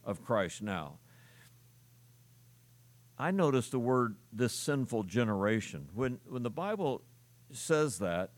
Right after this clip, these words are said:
it's usually speaking of those people who are saying that, those people who are alive at that time, that generation of people.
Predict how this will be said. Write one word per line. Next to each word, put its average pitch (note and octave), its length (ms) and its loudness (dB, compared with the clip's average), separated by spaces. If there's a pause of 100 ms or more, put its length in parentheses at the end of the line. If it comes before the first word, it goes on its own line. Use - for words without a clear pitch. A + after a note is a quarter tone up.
(360)
it's A#2+ 220 -6
usually F#3+ 360 -4
speaking D3 520 -2
of G#2+ 260 2 (640)
those F#3 300 -2
people C#3+ 360 0
who C#3 180 2
are A2+ 120 4
saying A2 480 -2
that, E2 260 -8 (220)
those F3 240 -2
people D3+ 320 -2
who C3+ 100 0
are B2 180 2
alive A2 420 2
at G2+ 140 -6
that A2 280 -2
time, F#2 420 -6 (580)
that E3 260 0
generation A#2+ 800 0 (500)
of G2+ 180 -2
people. F2+ 440 2